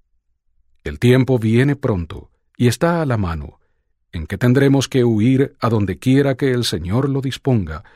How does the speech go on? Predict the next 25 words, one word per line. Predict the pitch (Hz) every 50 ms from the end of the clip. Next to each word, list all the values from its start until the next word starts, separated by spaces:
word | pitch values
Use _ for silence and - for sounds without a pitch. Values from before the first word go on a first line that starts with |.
| - - - -
para | - 113 95 82
nuestra | 78 85 95 104 - - 110 107
seguridad. | 101 - 113 98 107 104 101 101 - - - - - _ - _ _ _ _ _ _ _ _ _ _ _ _ _ _ _ _ _ _ _ _ _ _ _ _ _ _ _ _ _ _ _ _ _ _ _
No | - 107 147 170
teman | 170 - 170 165 165 165 147 143 151 - -
a | - 110
los | 107 98 -
que | - 117
les | 87 80 - -
hacen | 110 107 101 - 113 98
ofensores | 104 98 - 104 87 78 - - 113 104 101 104 95 - -
por | - 104 90
una | 87 92 104 98 95
palabra. | - 110 95 82 69 - - - - - _ _ _ _ _ _ _ _ _ _ _ _ _ _ _ _ _ _ _ _
Véase | - 98 95 87 87 - - 95
Isaías | 82 85 85 - 87 87 98 113 113 113 120 117 -
capítulo | - - - - 127 135 - 165 147 143
veintinueve, | 127 127 120 120 - 110 101 104 120 135 107 82 69 65 - _ _ _ _ _ _ _ -
versículos | - 120 117 - - 147 143 - 139 135 120 - - _ -
veinte | 101 104 101 104 113 107 - 117
y | 117 113
veintiuno. | 110 104 104 101 - 107 98 87 73 65 64 52 - _ _ _ _ _ _ _ _ _ _ _ _ _ _ _ _ _ _ _
Sino | - - 156 139 139
sean | 123 - 180 175 160 135
fieles | - - 135 131 135 110 78 65 64 - - - -